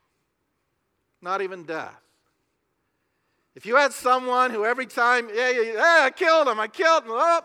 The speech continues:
he's back." Or, "Now I can't even hurt him." That's what we have.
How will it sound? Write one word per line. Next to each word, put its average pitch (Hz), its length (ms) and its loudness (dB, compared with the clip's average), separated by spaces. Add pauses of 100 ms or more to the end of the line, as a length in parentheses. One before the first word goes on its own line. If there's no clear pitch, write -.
he's 240 180 -14
back." 311 420 -2 (1300)
Or, 208 360 -6 (160)
"Now 240 240 2
I 269 100 0
can't 262 260 -4
even 240 200 -12
hurt 269 360 -6
him." 214 260 -12 (2500)
That's 240 320 -12
what 214 160 -10
we 170 180 -14
have. 113 440 -20